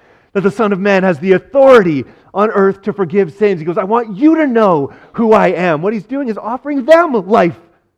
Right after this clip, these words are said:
with God everlasting, even his enemies. He's saying, "I want you to be whole in the deepest way possible. I want you to have life with God."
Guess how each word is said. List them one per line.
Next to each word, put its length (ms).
with 180
God 400
everlasting, 720
even 320
his 200
enemies. 640
He's 160
saying, 300
"I 120
want 380
you 520
to 60
be 160
whole 680
in 120
the 80
deepest 540
way 160
possible. 640
I 80
want 240
you 240
to 80
have 220
life 260
with 180
God." 340